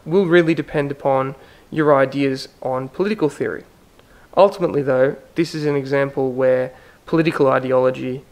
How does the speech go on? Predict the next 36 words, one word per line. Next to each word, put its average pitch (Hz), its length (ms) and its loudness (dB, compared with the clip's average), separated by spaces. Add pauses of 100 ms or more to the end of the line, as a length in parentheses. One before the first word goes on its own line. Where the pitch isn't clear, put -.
(100)
will 147 160 -2
intersect 170 640 -2
with - 120 -8
constitutional 131 800 -6
law, 160 280 2 (480)
and 143 200 -2
your 147 120 6
opinions 147 520 0
one 139 160 2
way 131 120 4
or 127 80 4
the 131 100 0
other 139 160 4
will 143 220 -4
be 147 200 -6
informed 160 520 0
based 127 240 -2
upon 120 340 -8 (340)
your 139 200 -2
political 131 800 -4
ideals. 139 640 -6 (260)
So - 260 2
to 160 160 -8
recap 190 440 -4
on 160 100 2
what 151 160 4
we've 135 220 -2
covered 135 320 -4
today 131 320 -2
in 135 80 -4
our 127 160 -2
episode, 131 580 -4
we 156 80 -2
have 147 160 -2
gone 175 200 4
over 151 440 2